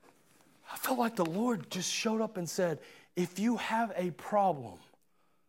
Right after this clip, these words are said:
whatever it is, come." You know the first thing I thought about? All the people that have all the problems that weren't there.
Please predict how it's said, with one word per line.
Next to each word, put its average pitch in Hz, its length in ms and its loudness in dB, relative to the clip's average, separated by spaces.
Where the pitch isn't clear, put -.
whatever 214 460 4
it 214 100 0
is, 214 560 -2
come." 143 520 -2
You 220 100 6
know 277 160 8
the 208 80 2
first 220 320 2
thing 226 120 2
I 202 100 4
thought 214 220 6
about? 220 360 -2
All 196 180 10
the 202 100 0
people 165 540 -2
that 147 120 2
have 156 160 6
all 165 180 6
the 180 100 0
problems 127 640 4
that 151 140 4
weren't 151 240 2
there. 113 260 -4